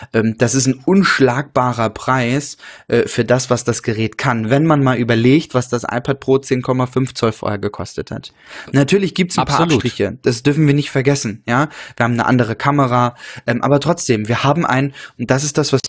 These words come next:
Speaker 1: aufschreckt hat, aber wir haben ein voll laminiertes Display. Äh, wir haben einen P drei Farbraum, unglaubliche Helligkeit des Displays. Ähm, diese zehn Komma fünf Zoll, wo ich sagen muss, die fühlen sich richtig gut an in der Hand. Ähm,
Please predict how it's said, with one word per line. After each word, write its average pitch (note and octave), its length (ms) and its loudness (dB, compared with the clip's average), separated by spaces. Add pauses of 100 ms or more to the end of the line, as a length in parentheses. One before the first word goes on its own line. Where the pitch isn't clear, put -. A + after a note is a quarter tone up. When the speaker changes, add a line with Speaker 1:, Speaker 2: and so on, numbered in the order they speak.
(1200)
Speaker 1:
aufschreckt - 360 -4
hat, - 120 -2
aber B2 200 0
wir B2+ 80 2
haben C#3 100 2
ein B2 100 2
voll D#3 300 0
laminiertes C#3 600 2
Display. G#2+ 540 -2 (420)
Äh, A#2 140 -2
wir B2 60 0
haben C#3 140 6
einen B2+ 120 2
P C#3 140 2
drei B2 240 0
Farbraum, G#2 760 -2
unglaubliche C3+ 760 0
Helligkeit B2 560 -2
des - 140 -10
Displays. - 640 -8 (420)
Ähm, A2+ 220 -2
diese B2+ 260 2
zehn C#3+ 240 2
Komma C#3 260 2
fünf C3+ 300 0
Zoll, B2+ 320 2
wo A#2 100 0
ich B2 140 -4
sagen B2 240 2
muss, B2+ 160 0
die A#2 140 -8
fühlen C#3+ 360 2
sich A#2+ 280 -4
richtig C3+ 400 0
gut C3+ 200 -2
an G#2+ 140 -2
in G#2 100 -4
der G#2 140 -6
Hand. A2 300 -8 (560)
Ähm, A#2 340 2